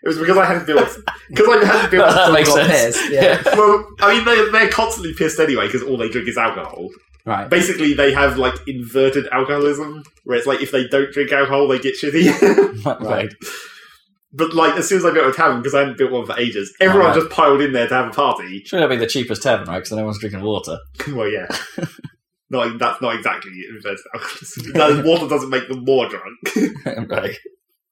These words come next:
Speaker 1: But, like, everyone piled in there to have a party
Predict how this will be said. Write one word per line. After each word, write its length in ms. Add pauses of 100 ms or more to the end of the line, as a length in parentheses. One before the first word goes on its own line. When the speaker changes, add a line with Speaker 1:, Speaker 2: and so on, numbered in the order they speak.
(760)
Speaker 1:
But, 100
like, 180
everyone 260
piled 220
in 100
there 100
to 80
have 120
a 20
party 480